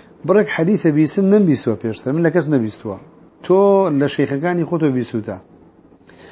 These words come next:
كاتك كجملة بيه دواية توانم بلا محدثني فلان. هم أواني كلوا مذاكرة شو جملة بو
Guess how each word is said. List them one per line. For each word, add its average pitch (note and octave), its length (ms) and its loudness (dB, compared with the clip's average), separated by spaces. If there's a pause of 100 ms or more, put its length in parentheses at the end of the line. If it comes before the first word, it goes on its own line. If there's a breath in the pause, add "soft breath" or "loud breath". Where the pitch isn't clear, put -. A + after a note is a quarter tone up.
(280 loud breath)
كاتك D#3+ 440 -2
كجملة C#3 680 2
بيه D#3 240 2
دواية C3+ 400 0
توانم D#3+ 640 0 (220)
بلا C3+ 160 2
محدثني A#2+ 680 -4
فلان. B2 360 -6 (1400)
هم D3+ 180 2
أواني D3 460 2
كلوا D3 380 4
مذاكرة C3+ 540 2
شو D#3+ 140 2
جملة C3 380 4
بو C#3 200 -2